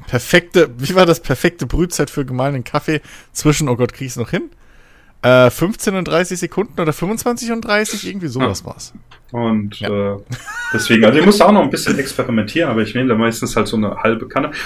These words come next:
Speaker 2: und halt auch mit der Milch. Ich hab logischerweise meine Milch im Kühlschrank ja, es ist halt scheiße, weil der Kaffee, ja, brü-, brühend heiß, aber die Milch halt
Speaker 1: Hm.
Speaker 2: kalt und danach hast du einen lauwarmen Kaffee. Ist halt nicht geil.
Speaker 1: Hast du eine Mikrowelle?
Speaker 2: Hab ich.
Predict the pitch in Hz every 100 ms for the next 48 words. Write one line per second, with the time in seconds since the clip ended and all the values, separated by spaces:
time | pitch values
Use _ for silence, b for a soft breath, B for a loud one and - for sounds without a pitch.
0 | B 156 151 147 131 - - 98 135 127
1 | - b b b b _ - - 139 139
2 | 147 147 131 143 131 123 123 143 - 110
3 | - 175 - 107 107 - b b b b
4 | b - - 110 107 135 110 98 151 175
5 | - 95 92 95 - 113 117 104 120 98
6 | - 123 127 131 - - 139 131 117 170
7 | 190 - 131 135 123 127 120 131 - 101
8 | - 101 98 98 104 113 110 110 107 104
9 | 107 110 101 - - - - b b b
10 | b - 101 110 104 - 87 - 107 -
11 | 120 113 160 - 262 95 95 - - _
12 | - - - 104 -